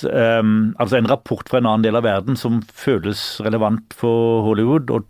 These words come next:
tilfører de noe, og derfor er begripelig for amerikanere. Og den her er jo veldig begripelig for amerikanerne. Ehm, amerikanerne har jo laget katastrofefilm i, i søkk og kav de siste femti, seksti år,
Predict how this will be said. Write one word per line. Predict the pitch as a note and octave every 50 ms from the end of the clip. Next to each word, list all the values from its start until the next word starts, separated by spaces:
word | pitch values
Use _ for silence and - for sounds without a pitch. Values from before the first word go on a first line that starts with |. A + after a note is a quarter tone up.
| - -
tilfører | - - - E2+ - - A2+ A2+ A2+ A2+
de | G2+ G2 F#2+
noe, | F#2 G#2+ A#2 C3+ C#3
og | B2+ A2+ A2 G#2
derfor | G#2+ F#2+ - - A#2+ A2
er | G2+ G2+
begripelig | A2+ G2+ E2+ F2 F#2 E2+ D2+ - G2 G#2+ G#2+
for | B2 B2+ A#2
amerikanere. | A2+ B2 A#2+ A2 A#2 G2+ G2+ A2+ B2+ E3 D3+ - - - - - - - - - - - - _ -
Og | G#2+ G2
den | G2+ F#2
her | F2+ F#2+ A2+
er | G#2 E2+
jo | E2+
veldig | D#2+ D#2 D#2+ E2+ G#2 G#2 G2+ F2+ D#2+ D2+ D2+ D2 F2 F#2 G2
begripelig | A2+ A2 A2 F#2 F2+ F2 G2 G#2+ G2
for | A2 A2
amerikanerne. | G#2 A2 A2 G#2+ G#2 F#2+ G2 G#2 A2 B2 C#3 C#3+ A#2+ A2+ A2+ B2 D#3
Ehm, | A#2+ G#2+ G#2 G2+ G2+ G2+ G2+ G2 G2 G2+ G2 G2 G2+ G2+ G#2 G#2+ G#2 - - - - - - - - - - G3 G3 G3 F3+
amerikanerne | A2+ G2+ G#2 G#2+ - G#2 F#2 F#2+ G#2 G#2+
har | G2+ F#2+
jo | G2 G2
laget | G#2 A2+ G2+ E2+ D#2+ E2+ E2 -
katastrofefilm | F#2+ F#2 G2 G2+ G2+ - A#2+ F#2+ - - E2 - F#2+ F2 F2 G2 F#2+ G#2 -
i, | - A#2 G#2 G#2 G#2 G2+ G2 G2 F#2+ F#2+ G2 G2+ G#2 G#2+ A2
i | G#2+
søkk | - - - - G2 - _ _ - A2
og | A2 -
kav | G#2+ G2 F#2 G2 G#2+ G#2+
de | A2+ G2
siste | G#2+ G#2+ - - - G2 -
femti, | - F#2 E2+ E2 - - F#2
seksti | G2 F2+ - - - - A2 G#2+
år, | G2+ A2